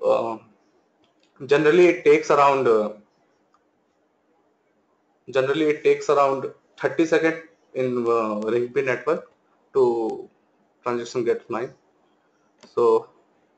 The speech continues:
see, uh, I just got my Ether in my wallet. Here you can see, uh, see three Ether. So now second, now I,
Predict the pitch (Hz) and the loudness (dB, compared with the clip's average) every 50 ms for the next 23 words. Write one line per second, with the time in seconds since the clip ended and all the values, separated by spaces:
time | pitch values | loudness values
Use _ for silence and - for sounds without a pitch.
0 | _ _ _ _ _ _ _ _ _ _ _ _ _ _ _ _ _ _ _ _ | _ _ _ _ _ _ _ _ _ _ _ _ _ _ _ _ _ _ _ _
1 | _ _ _ _ _ _ _ _ _ _ _ _ _ _ _ _ _ _ _ _ | _ _ _ _ _ _ _ _ _ _ _ _ _ _ _ _ _ _ _ _
2 | _ _ _ _ _ _ _ _ _ _ _ - - - 185 180 160 - 123 135 | _ _ _ _ _ _ _ _ _ _ _ -10 -4 0 0 0 2 2 4 4
3 | 135 131 131 131 131 135 - - - 127 131 131 139 135 131 127 123 120 - - | 6 6 6 6 6 4 4 2 2 4 4 4 4 4 4 2 2 0 -4 -8
4 | - - 135 135 135 - - - - - - - - 131 135 135 135 - 135 131 | -4 -2 0 0 0 -2 -6 -12 -18 -20 -4 0 2 4 4 2 0 -2 -2 -2
5 | 135 131 120 117 117 - 151 147 143 143 135 139 131 127 123 120 117 110 104 113 | 0 0 -2 -4 -4 -4 -2 0 0 0 0 0 0 0 2 2 4 2 2 2
6 | 151 170 - - - _ _ _ _ _ _ _ _ _ - 123 - 135 135 139 | 0 -2 -4 -10 -18 _ _ _ _ _ _ _ _ _ -20 -12 -2 0 2 2
7 | 131 127 120 123 131 127 127 - 165 202 220 - - _ _ _ - - 135 131 | 2 0 -2 -2 -4 -4 -4 -6 -8 -8 -8 -10 -14 _ _ _ -8 -4 0 2
8 | 127 123 120 120 120 120 - 151 147 151 - - 135 117 104 104 - 110 - - | 2 2 2 2 0 -2 -4 -6 -8 -8 -8 -8 -6 -6 -8 -8 -10 -14 -18 -18
9 | _ _ _ _ _ _ _ _ _ _ _ _ _ _ _ _ _ _ _ _ | _ _ _ _ _ _ _ _ _ _ _ _ _ _ _ _ _ _ _ _
10 | _ _ - - 170 170 165 175 170 170 170 - - - _ - - - 175 - | _ _ -2 -2 0 2 2 2 2 0 -2 -4 -8 -16 _ -4 0 0 0 2
11 | - 190 180 - - - - 156 160 170 190 208 185 175 175 175 165 135 | 2 0 -2 -2 -4 -4 -2 2 4 4 4 6 6 6 6 6 4 2